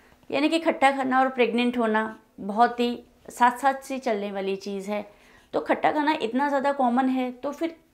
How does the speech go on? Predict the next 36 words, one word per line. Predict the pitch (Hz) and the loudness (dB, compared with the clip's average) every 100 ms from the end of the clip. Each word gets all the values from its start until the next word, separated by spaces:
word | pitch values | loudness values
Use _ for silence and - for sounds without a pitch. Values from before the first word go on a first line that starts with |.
| _ | _
कितना | 269 269 294 359 | -8 -2 2 2
खट्टा | 349 - 302 | 2 -2 -2
खाया | 302 294 | 0 -2
जा | 277 269 | 0 -4
सकता | 269 262 262 | -6 -8 -8
है, | 254 - - | -8 -10 -4
कौन-कौन | 220 226 277 285 | -2 0 0 -2
से | 302 | -2
पदार्थ | 320 240 247 240 254 | -4 -4 -2 -2 -2
हैं, | 254 | -2
कौन-कौन | 247 247 254 | -2 -4 -4
से | 247 254 247 - - - - _ | -4 -4 -6 -16 -20 -20 -20 _
फल | - 247 | 4 4
हैं | 262 269 254 | 4 0 -2
या | 262 | -2
कौन | 247 240 | -2 -2
सी | 226 | 0
ऐसी | 247 240 | 0 -2
चीज़ें | 240 214 226 | -6 -6 -4
हैं | 269 | -4
जो | 269 | -2
प्रेगनेंसी | 254 226 226 226 240 | -2 -2 -6 -6 -6
में | 240 | -8
सेफली | 233 269 277 294 302 | -4 -2 -2 -2 -4
खाई | 294 254 | -2 -2
जा | 240 | -2
सकती | 233 226 226 226 | -4 -8 -6 -4
हैं | 220 220 - _ - - - - | -4 -6 -12 _ -20 -20 -14 2
और | 311 | 2
कितनी | 320 320 320 330 | 4 0 4 6
मात्रा | 294 240 214 | 6 2 0
में | 208 208 | 0 -2
खाई | 202 185 | -4 -2
जा | 185 | -2
सकती | 175 175 - 170 | -4 -10 -10 -10
हैं? | 165 | -10